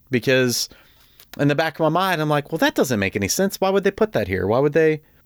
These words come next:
why would they put this in my Mega Man game?" And that's the problem, is it's not a Mega Man game. It's, it's, it's, it's Mighty Number Nine, which is not Mega Man. He looks like Mega Man.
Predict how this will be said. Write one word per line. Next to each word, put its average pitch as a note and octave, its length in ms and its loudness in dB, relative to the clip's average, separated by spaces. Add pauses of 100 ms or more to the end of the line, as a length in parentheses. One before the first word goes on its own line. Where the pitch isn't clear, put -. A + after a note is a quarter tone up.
(140)
why E3+ 220 2
would G#3 160 2
they G#3 80 2
put A#3 180 0
this G3+ 160 0
in F#3+ 80 0
my F#3+ 100 2
Mega A3 240 2
Man E3+ 220 2
game?" G2+ 320 -2 (140)
And C#3+ 120 0
that's - 260 -2
the F#3 100 -2
problem, F3+ 480 2
is C3+ 160 0
it's C#3+ 160 -4
not D#3+ 240 2
a - 20 -2
Mega D#3+ 240 0
Man A#2+ 220 0
game. F#2+ 260 0
It's, - 280 -4 (520)
it's, - 420 -2
it's, - 400 -2 (440)
it's - 200 -4
Mighty F3+ 300 2
Number D#3+ 260 2
Nine, B2+ 380 0 (280)
which B2 140 0
is B2 80 0
not C3+ 200 -2
Mega A2 200 0
Man. F#2+ 220 -6 (460)
He F#3 80 2
looks A3 180 2
like E3+ 160 2
Mega D3 220 0
Man. D3+ 240 -2